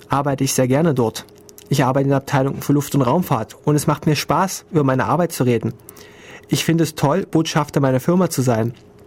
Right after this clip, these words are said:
Und genauso sollte auch ein Team nach außen ausstrahlen, dass es Spaß an der Arbeit hat, dass es Partner des Kunden ist.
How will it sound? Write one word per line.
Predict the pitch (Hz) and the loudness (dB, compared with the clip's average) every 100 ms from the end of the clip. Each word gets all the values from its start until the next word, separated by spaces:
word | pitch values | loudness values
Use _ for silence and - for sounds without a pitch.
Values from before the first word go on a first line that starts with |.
| - - - - - | -20 -20 -20 -20 -6
Und | - 143 135 - - | 0 0 0 -6 -4
genauso | 143 131 135 175 185 180 - | 0 2 0 2 0 0 0
sollte | 151 151 - | 0 2 0
auch | 147 - | -2 0
ein | 139 135 | 0 0
Team | - 190 156 131 - - - - - | 2 2 2 -2 -12 -20 -20 -20 -2
nach | 147 131 | -2 0
außen | - 160 156 | 0 0 0
ausstrahlen, | 123 131 175 - - 120 110 117 - - - | 0 0 0 -2 -2 0 0 -4 -8 -20 -4
dass | 135 | 0
es | 139 | 0
Spaß | - 127 131 | 0 -2 0
an | 127 | 0
der | 98 | 0
Arbeit | 117 127 - | 2 0 -2
hat, | 117 - - - - - - - | -6 -8 -20 -20 -20 -20 -20 -4
dass | 156 139 | 0 0
es | 139 | 0
Partner | - 165 175 | -2 0 -2
des | 139 | -2
Kunden | - 180 160 | 0 2 2
ist. | 123 110 - | 2 0 -4